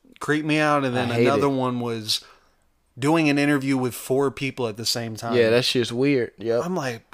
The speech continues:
Speaker 1: I'm just getting grilled. It felt like an
Speaker 2: Uh-huh.
Speaker 1: interrogation.
Speaker 2: But I like the FaceTime interviews, though, 'cause I be doing them in my boxers or, like, butt ass.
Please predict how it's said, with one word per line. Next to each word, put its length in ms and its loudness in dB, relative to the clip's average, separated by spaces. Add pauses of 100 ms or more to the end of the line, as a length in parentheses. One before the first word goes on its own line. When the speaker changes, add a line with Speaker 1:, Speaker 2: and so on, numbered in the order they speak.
Speaker 1:
I'm 140 6
just 180 -2
getting 220 2
grilled. 320 2
It 80 -2
felt 200 0
like 140 0
an 80 0
Speaker 2:
Uh-huh. 80 6
Speaker 1:
interrogation. 800 0 (280)
Speaker 2:
But 80 8
I 80 12
like 220 10
the 80 4
FaceTime 600 4
interviews, 400 0
though, 140 2
'cause 120 -6
I 120 6
be 140 0
doing 200 0
them 120 0
in 40 -2
my 160 2
boxers 640 0
or, 60 -6
like, 240 -6
butt 180 0
ass. 460 0